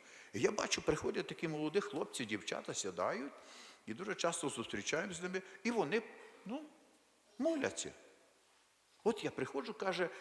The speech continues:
якісь проблеми у мене, я завжди тут, е, представляю Господу Богу. І ви знаєте, тоді діалог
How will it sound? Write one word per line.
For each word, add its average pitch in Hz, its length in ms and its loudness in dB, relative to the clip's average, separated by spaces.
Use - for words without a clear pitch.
якісь 120 260 -2
проблеми 101 480 0
у 247 40 -8
мене, 202 340 0
я 226 160 12
завжди 147 420 6
тут, - 480 -2
е, 110 80 10
представляю 107 840 2
Господу 143 440 0
Богу. 80 400 0
І 165 80 8
ви 196 80 8
знаєте, 220 360 4
тоді 170 280 -2
діалог 123 380 6